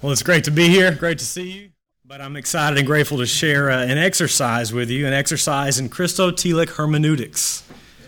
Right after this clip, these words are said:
not for the foolish and slow of heart, from Luke twenty-four, as we'll see. So we as evangelical Christians, Bible-believing Christians, gospel-believing Christians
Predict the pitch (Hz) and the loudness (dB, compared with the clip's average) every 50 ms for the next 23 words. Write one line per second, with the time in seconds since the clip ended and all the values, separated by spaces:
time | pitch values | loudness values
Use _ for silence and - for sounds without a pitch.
0 | - - - - _ _ _ - 120 139 151 156 175 160 - 165 156 139 120 - | -20 -20 -20 -20 _ _ _ -4 0 2 2 2 2 0 -2 -2 -2 -2 -2 -2
1 | - - 185 180 165 165 156 - - 139 120 - - - 151 147 147 139 131 113 | 0 2 2 4 4 2 0 0 -2 -2 -2 -2 -2 -2 -2 -2 -2 -2 -2 -2
2 | 104 147 143 123 104 - - - _ _ _ _ _ _ _ _ _ _ _ - | -2 -4 -4 -4 -4 -8 -12 -20 _ _ _ _ _ _ _ _ _ _ _ -20
3 | - - - - - - - - - - _ - - 123 120 127 135 135 123 - | -20 -20 -14 -12 -12 -12 -12 -18 -20 -20 _ -6 -4 -4 -2 -2 -2 -2 -4 -6
4 | - 147 135 120 110 - 135 127 123 117 107 104 98 110 117 117 110 104 - - | -8 -6 -6 -6 -8 -8 -8 -8 -8 -8 -8 -10 -10 -8 -8 -8 -6 -6 -6 -6
5 | 135 117 98 92 92 - - - - - - - - - - - - - - - | -6 -6 -8 -10 -12 -16 -20 -20 -20 -20 -20 -20 -20 -20 -20 -20 -20 -20 -20 -20
6 | - - - _ _ _ _ _ _ - - 156 131 143 185 226 240 240 226 208 | -20 -20 -20 _ _ _ _ _ _ -8 -4 -2 0 2 4 6 6 6 6 6
7 | 185 175 170 156 117 117 151 - - 190 196 175 175 190 175 156 175 185 185 180 | 6 6 4 4 2 -2 -4 -4 -2 0 0 2 2 2 2 4 4 2 2 2
8 | 175 175 190 175 175 - 190 160 147 - - 185 185 170 139 139 151 170 175 180 | 2 0 -4 -6 -4 -2 -2 -2 -2 -2 -2 -2 -2 -2 -2 -2 0 0 2 2
9 | 196 165 175 175 160 170 170 170 151 156 156 156 - - 165 160 147 - - 165 | 0 0 -2 -2 0 2 2 2 2 0 0 -2 -2 -2 -2 -2 -2 -2 -4 -4
10 | 180 185 139 127 127 156 175 175 175 - - - - 170 160 151 147 156 156 165 | -4 -4 -4 -2 0 2 2 2 0 -2 -4 -4 -4 -2 -2 -2 0 0 0 0
11 | 143 147 139 131 - - 180 170 - - - 123 117 123 120 117 - - - | 0 -2 -2 -2 -2 -2 -2 -2 -2 -4 -4 -4 -2 -2 -4 -4 -6 -8 -10